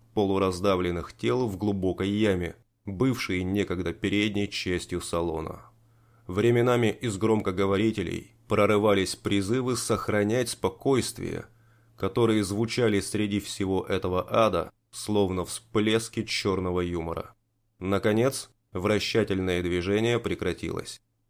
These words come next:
Осталось лишь скольжение с крутой горы.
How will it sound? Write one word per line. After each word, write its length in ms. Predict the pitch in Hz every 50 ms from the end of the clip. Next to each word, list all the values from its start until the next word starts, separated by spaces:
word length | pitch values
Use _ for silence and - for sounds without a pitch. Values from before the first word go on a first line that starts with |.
| _ _ _ -
Осталось 640 | 95 95 - - - - 120 117 117 107 113 -
лишь 300 | 104 98 101 95 - -
скольжение 800 | - - - 101 92 92 90 90 101 110 117 120 120 123 120 117
с 100 | 117 117
крутой 420 | - 101 95 92 87 - 90 87
горы. 440 | 85 85 90 85 85 87 - - -